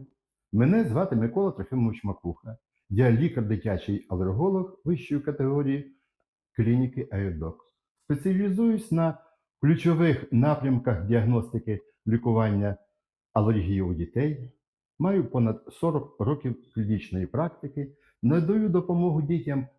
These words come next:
з бронхіальною астмою, атопічним дерматитом, кропив'янкою, алергічним ринітом, харчовою та медикаментозною алергією.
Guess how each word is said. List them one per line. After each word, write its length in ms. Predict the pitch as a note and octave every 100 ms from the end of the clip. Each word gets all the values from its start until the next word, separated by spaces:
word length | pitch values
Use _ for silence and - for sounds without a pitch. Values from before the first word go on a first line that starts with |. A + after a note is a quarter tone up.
| -
з 120 | F#2
бронхіальною 580 | A2 A2+ F3 A#2 F#2 F2
астмою, 560 | D#3 - - C3+ C3 -
атопічним 580 | G#2 D#3 - - A#2 F#2
дерматитом, 760 | F#2 E2+ D#2+ E3+ F#3+ D3+ C#3+ - _
кропив'янкою, 1080 | - G#2 - F2 F#2+ E3+ E3 C#3+ C#3+ C#3 C3+ - _
алергічним 540 | A2 A#2+ F3 F#3 B2+ F2+
ринітом, 540 | G2 A2 F#3 E3 D#3
харчовою 600 | - F#2 - A2 E3 E3+ - _ _
та 140 | D#3 E3+ _ -
медикаментозною 920 | F#2+ F#2+ - G2 G2 A2+ G2+ G#2+ G2+
алергією. 720 | G2+ F#2 D#2 F#2 F2 F2 F#2